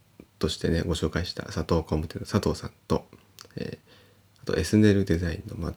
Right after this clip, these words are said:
村松さんと、えー、三人でですね、えー、対談した、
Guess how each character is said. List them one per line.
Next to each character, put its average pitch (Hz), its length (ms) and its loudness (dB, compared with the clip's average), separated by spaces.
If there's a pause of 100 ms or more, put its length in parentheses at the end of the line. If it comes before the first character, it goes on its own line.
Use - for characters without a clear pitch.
(120)
村 95 220 4
松 80 260 0
さ - 100 -6
ん - 60 -8
と、 - 260 -6 (540)
え 104 40 -6
ー、 - 100 -10
三 98 200 -2
人 90 140 2
で 90 80 -6
で - 140 -8
す - 140 -6
ね、 80 220 0 (520)
え - 240 -12
ー、 - 20 -18
対 87 220 2
談 82 300 0
し - 80 -8
た、 - 180 -6